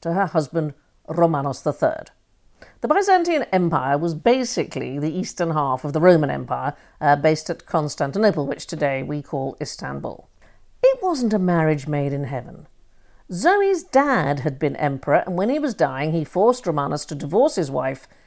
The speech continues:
and marry Zoe instead. Zoe was fully fifty years old by this time,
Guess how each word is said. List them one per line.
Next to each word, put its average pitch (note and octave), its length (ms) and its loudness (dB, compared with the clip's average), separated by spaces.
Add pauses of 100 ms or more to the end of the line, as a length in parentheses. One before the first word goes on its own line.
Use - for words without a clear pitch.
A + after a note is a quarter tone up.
(160)
and F3 180 -2
marry C#3 320 -2
Zoe C3 360 -4
instead. C3 520 -6 (560)
Zoe D3 340 2
was C#3 200 -2
fully D3+ 280 -2
fifty - 340 -2
years G#3 260 2
old F3 300 6
by C3+ 160 2
this C#3+ 180 -4
time, F3 280 0